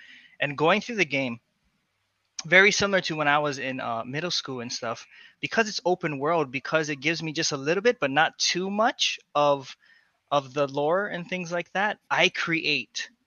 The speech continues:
this game for myself now. I create, my playthrough is going to be the story of how Master Chief took out this high value target, if you can kinda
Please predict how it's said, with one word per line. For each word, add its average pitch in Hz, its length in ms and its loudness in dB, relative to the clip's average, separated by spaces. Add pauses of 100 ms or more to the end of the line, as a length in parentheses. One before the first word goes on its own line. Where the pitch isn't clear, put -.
(260)
this 139 260 -2
game 131 240 -4
for 131 160 -8
myself 117 540 -6
now. 113 160 -8
I 143 140 2
create, 139 320 -2
my 147 240 4
playthrough 143 800 -4 (540)
is 135 320 -2 (120)
going 147 280 2
to - 140 -4
be 139 160 -2
the 127 120 -6
story 135 520 0
of 113 100 -6
how 135 180 2
Master 127 440 -2
Chief - 440 -6 (680)
took - 280 2
out 135 220 6 (120)
this 139 160 -4
high 127 240 0
value 117 360 -4
target, 113 380 -6
if - 100 -14
you 120 60 -12
can 127 80 -18
kinda 107 320 -8